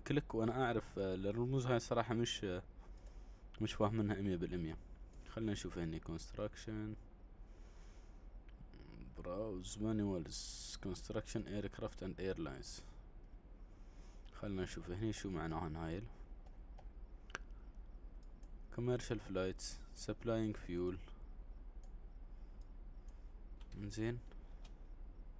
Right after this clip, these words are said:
طيب فيول، كيف يعبون بترول هني؟ زين.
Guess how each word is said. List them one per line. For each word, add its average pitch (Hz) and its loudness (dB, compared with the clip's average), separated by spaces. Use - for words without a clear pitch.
طيب 98 2
فيول، 98 0
كيف - 0
يعبون 92 4
بترول 92 4
هني؟ 90 4
زين. 95 0